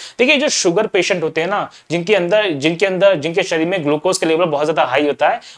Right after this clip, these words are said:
उनके शरीर में फाइब्रोनोजन की कमी हो जाती है और जिस कारण से छोटी भी इनको कट लग जाए तो बहुत ज्यादा मात्रा में जो ब्लड है वो निकल जाता है।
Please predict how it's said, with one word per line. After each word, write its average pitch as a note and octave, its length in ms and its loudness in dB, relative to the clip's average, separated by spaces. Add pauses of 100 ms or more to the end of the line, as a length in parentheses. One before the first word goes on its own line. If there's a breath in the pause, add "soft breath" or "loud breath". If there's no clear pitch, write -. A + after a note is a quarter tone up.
उनके F3+ 240 2
शरीर F#3+ 300 0
में A3 180 -2
फाइब्रोनोजन E3 680 0
की G#3+ 100 -4
कमी E3 260 -2
हो C3+ 100 -2
जाती B2 340 -4
है A#2+ 120 -2 (200 loud breath)
और D3+ 100 0
जिस F#3+ 200 0
कारण F3+ 280 0
से G#3+ 160 2
छोटी A#3+ 460 0
भी A#3 180 2
इनको G#3 180 2
कट G3 220 -2
लग D3 180 0
जाए F#3+ 240 0 (200 soft breath)
तो - 100 4
बहुत F3 340 2
ज्यादा G3+ 200 0
मात्रा F#3 320 0
में G#3 160 -2
जो G3+ 100 2
ब्लड D#3+ 240 0
है F3+ 60 0
वो G3 100 0
निकल E3 220 0
जाता C3+ 260 0
है। A2+ 120 -6